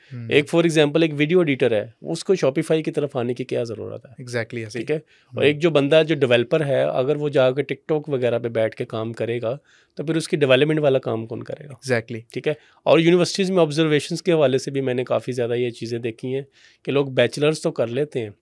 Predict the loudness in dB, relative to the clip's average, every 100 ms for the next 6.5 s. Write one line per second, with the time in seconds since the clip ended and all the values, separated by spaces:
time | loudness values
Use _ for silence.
0 | _ _ _ _ _ _ -4 -2 0 -2
1 | -4 -6 -2 2 2 4 2 4 2 2
2 | -2 0 -2 -6 -12 _ -12 -4 -4 -2
3 | -6 -6 -6 -4 -4 -4 -8 -10 _ _
4 | -10 0 6 8 6 4 -2 2 0 0
5 | -6 -6 -4 0 0 0 -6 -4 -4 -4
6 | -4 -4 -2 -2 -4